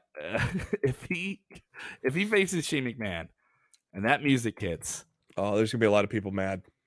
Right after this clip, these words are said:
Speaker 1: Oh, boy. And this is the
Speaker 2: It's
Speaker 1: hardest
Speaker 2: not a
Speaker 1: of the
Speaker 2: match
Speaker 1: hardcore
Speaker 2: people really wanna see either.
Speaker 1: This is the har-, uh, oh, I've also heard, you know, fans theorize. Now we can speculate, right? They play Shane's music.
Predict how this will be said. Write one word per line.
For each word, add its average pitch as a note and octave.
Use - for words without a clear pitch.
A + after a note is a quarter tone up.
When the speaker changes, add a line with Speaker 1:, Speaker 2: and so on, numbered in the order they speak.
Speaker 1:
Oh, A#2
boy. -
And A2+
this C#3
is D3+
the A#2
Speaker 2:
It's A#2
Speaker 1:
hardest A#2+
Speaker 2:
not E3
a -
Speaker 1:
of -
the C3
Speaker 2:
match C3+
Speaker 1:
hardcore C#3+
Speaker 2:
people C3
really A#2+
wanna A2
see A2
either. G2
Speaker 1:
This G#2+
is A#2+
the G#2
har-, G#2
uh, G#2
oh, B2
I've D3
also F#3
heard, A2+
you G#3
know, C3
fans C3+
theorize. E2
Now G#2
we G2+
can F2+
speculate, D#2
right? G2
They A2+
play F3
Shane's D3
music. G2